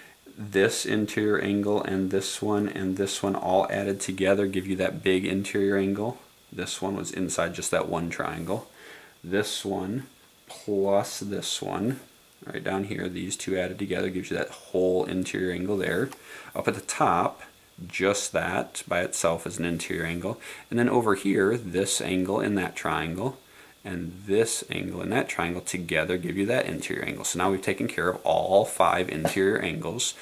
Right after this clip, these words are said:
by adding up the three triangles. So three times one eighty is five hundred forty degrees. All right, so now let's think about how this worked. I had three sides, but I only had one one hundred eighty.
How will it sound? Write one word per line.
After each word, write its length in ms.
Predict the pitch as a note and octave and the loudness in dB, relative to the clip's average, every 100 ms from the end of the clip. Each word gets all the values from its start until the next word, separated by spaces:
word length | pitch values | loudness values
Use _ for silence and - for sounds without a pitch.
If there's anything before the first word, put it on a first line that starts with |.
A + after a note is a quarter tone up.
| - | -8
by 120 | - D#2 | -2 2
adding 300 | E2+ E2 D#2+ | 2 2 0
up 120 | - | -6
the 60 | - | -8
three 240 | - E2+ | -4 -4
triangles. 480 | - D#3 G#2+ - - | 2 2 2 0 -4
So 160 | - | -4
three 440 | - - - G2 G#2+ | -6 -6 0 0 0
times 320 | - F#2+ F2+ | 0 0 0
one 200 | F2+ F#2 | -2 -4
eighty 320 | - C#2 F2 | -4 -8 -4
is 120 | F#2+ | -6
five 360 | - - - - | -6 -6 -6 -6
hundred 240 | F2+ G2+ | -4 -4
forty 500 | G2 - C3+ C3 G#2+ | -4 -8 -2 0 0
degrees. 520 | - - - - - - - - - - - - - - - | -4 -8 -12 -12 -12 -14 -20 -20 -20 -20 -20 -20 -18 -20 -12
All 80 | - | -4
right, 100 | G#2 | -2
so 120 | - | 2
now 300 | A#2+ D3 D3+ D#2+ | 2 2 2 0
let's 200 | F2+ - | -2 0
think 160 | B2 | 0
about 160 | - A2 | 2 4
how 80 | G#2 | 2
this 180 | F2+ | 2
worked. 360 | F#2+ D2+ - - - - - - - | 0 -2 -6 -12 -14 -14 -12 -12 -4
I 120 | - | 0
had 260 | F#2+ B2 G#2 | 4 4 4
three 720 | - - - G#2 G#2 A#2 C#3+ | 2 -4 0 0 2 2 4
sides, 920 | D3+ - F#2+ D#2 - - G#3+ - - - - - - - _ | 4 4 4 2 0 -2 0 0 0 -6 -18 -18 -20 -20 _
but 120 | G2+ | 4
I 120 | G2 G2 | 6 8
only 340 | A2+ A2+ G#2 | 6 6 4
had 480 | G#2 G2 F#2 E2+ E2 - | 4 4 6 4 2 -2
one 800 | G2 A2 D3+ A2+ F2 E2 F2 F2+ - - | 0 4 6 6 4 4 2 0 -6 -10
one 240 | G2 F#2+ | 0 2
hundred 340 | F#2 F#2 F2 - | 4 2 0 0
eighty. 340 | F#2 E2 - | 0 -2 -6